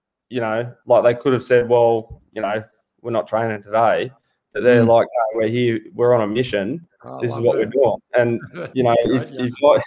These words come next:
Speaker 1: I, I, I should send you the video,
Speaker 2: Mm.
Speaker 1: but
Speaker 3: I love
Speaker 1: if,
Speaker 3: it. Yeah, do,
Speaker 1: if,
Speaker 3: do.
Speaker 1: if
Speaker 3: We'll
Speaker 1: people
Speaker 3: show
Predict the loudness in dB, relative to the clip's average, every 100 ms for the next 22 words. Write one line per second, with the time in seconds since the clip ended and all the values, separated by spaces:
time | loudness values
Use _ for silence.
0 | _ _ _ _ 0 4 4 4 2 0
1 | 2 2 2 0 0 2 2 4 2 0
2 | _ _ 0 4 4 2 -2 -12 -12 -4
3 | -4 -4 -6 -2 -2 -4 -6 -6 -6 -6
4 | -12 _ -20 -8 0 2 4 2